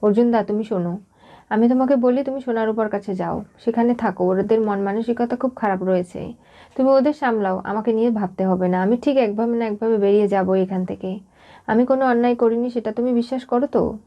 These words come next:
"দীপা, লাবণ্য সেনগুপ্ত এবং প্রবীর দুজনেই লয়ার খোঁজ করছে, তুই চিন্তা করিস না, আমরা যেভাবে হোক তোর জামিনের ব্যবস্থা করবই।" "ঠিক আছে, আমি এখন তাহলে আসছি।" ওদিকে সোনারূপা কান্না করছে। তখনই পৃথা বলে, "আমি বুঝতে পারিনি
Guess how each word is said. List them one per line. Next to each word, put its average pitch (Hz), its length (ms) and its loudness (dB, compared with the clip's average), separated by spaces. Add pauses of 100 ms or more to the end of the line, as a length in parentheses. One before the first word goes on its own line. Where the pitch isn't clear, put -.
(160)
"দীপা, 196 380 -2 (440)
লাবণ্য 233 320 0
সেনগুপ্ত 262 460 -4
এবং 262 260 -2
প্রবীর 233 440 2
দুজনেই 226 460 2
লয়ার 196 380 2
খোঁজ 196 240 -10
করছে, 185 380 -10
তুই 226 140 -2
চিন্তা 240 280 2
করিস 190 300 0
না, 156 200 -8 (400)
আমরা 240 220 2
যেভাবে 247 420 2
হোক 254 220 -2
তোর 226 140 2
জামিনের 214 360 -2
ব্যবস্থা 196 360 -2
করবই।" 190 580 -2 (420)
"ঠিক 208 160 -2
আছে, 190 300 -4 (100)
আমি 202 240 0
এখন 226 220 0
তাহলে 247 300 4
আসছি।" 269 380 -2 (1120)
ওদিকে 262 260 4
সোনারূপা 262 480 2
কান্না 196 300 -2
করছে। 190 460 -10 (220)
তখনই 220 340 0
পৃথা 233 300 0
বলে, 208 340 0
"আমি 196 180 -2
বুঝতে 240 280 0
পারিনি 196 440 0